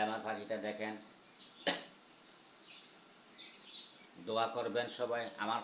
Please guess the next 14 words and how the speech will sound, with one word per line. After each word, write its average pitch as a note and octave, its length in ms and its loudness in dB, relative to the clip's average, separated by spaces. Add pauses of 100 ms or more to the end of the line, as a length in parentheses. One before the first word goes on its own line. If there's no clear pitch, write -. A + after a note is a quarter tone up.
পাখিটা G#2+ 340 -2 (100)
যাহাতে A2 240 -2 (120)
অনেক D3 460 6 (200)
বড় A#2 220 2
হইতে B2+ 240 2
পারে। B2 160 4 (3250)
একটা A#2+ 160 -2 (140)
মহিষের C#3 400 6
মতন C#3+ 200 4 (100)
যদি C#3 200 2
হয় C3+ 200 8
আমার B2 220 2
পাখিটা, A2 340 0 (1900)
আমি A#2 160 2